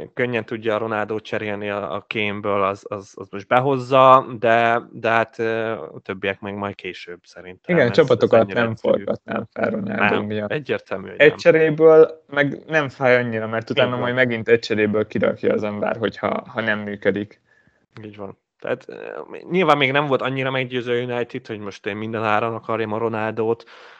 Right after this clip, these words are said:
Speaker 1: de közben a sorsás nagyon bika, de,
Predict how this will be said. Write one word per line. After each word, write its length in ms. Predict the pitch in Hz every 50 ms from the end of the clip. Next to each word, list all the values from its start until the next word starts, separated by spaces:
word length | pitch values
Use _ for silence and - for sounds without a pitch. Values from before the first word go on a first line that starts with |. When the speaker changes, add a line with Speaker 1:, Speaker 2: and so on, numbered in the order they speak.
| _ _
Speaker 1:
de 140 | - - 104
közben 300 | - 117 104 107 110 104
a 40 |
sorsás 540 | 95 - 117 107 98 - - 101 95 98 -
nagyon 340 | - 117 120 127 117 117 117
bika, 460 | 120 113 - - 127 117 117 117 92
de, 200 | 92 113 113 -